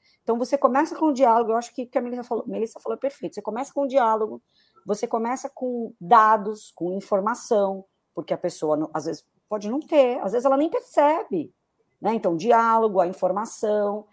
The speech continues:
Se ainda assim, com todos esses, ah, ah, ah, com essa fala que a gente fala, que a gente, é, fala que é uma fala não agressiva, não violenta, né? Com essa comunicação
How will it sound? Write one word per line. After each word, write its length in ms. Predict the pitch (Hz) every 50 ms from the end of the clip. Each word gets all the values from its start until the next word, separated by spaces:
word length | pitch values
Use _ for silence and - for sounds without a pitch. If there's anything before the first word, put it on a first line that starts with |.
| _ _ _ _ _ _
Se 200 | - - - -
ainda 560 | 320 320 311 302 320 339 370 403 403 330 349 339
assim, 440 | 330 - - - - 208 185 175
com 200 | 165 - 196 208
todos 500 | 208 - - 269 285 320 294 311 294 262
esses, 480 | 262 269 269 - - - - - - - - -
ah, 300 | 185 185 185 175 - -
ah, 240 | - 175 170 170 - -
ah, 380 | - 165 160 156 156 156 - -
com 80 | - 190
essa 180 | 190 185 - 196
fala 400 | - - - 190 180 180 170 165
que 80 | -
a 20 | 170
gente 180 | 175 175 - -
fala, 240 | 185 175 175 165 - _ _ _ _ _ _ _
que 60 | -
a 40 | 165
gente, 560 | 143 175 180 175 - - 170 165 160 151 165 -
é, 440 | - 160 160 151 147 143 143 139 139
fala 200 | - - 156 160 160
que 100 | - 180
é 40 |
uma 120 | 160 170 160
fala 260 | - - 170 170 165
não 280 | 160 170 180 190 196 185
agressiva, 500 | 170 160 151 160 160 151 - - 180 175
não 180 | 165 170 180 190
violenta, 520 | 160 170 160 151 151 160 175 185 175 160
né? 80 | 156 156
Com 80 | 160 180
essa 140 | 185 -
comunicação 680 | - - 214 214 214 208 - 190 180 - - 180 165 156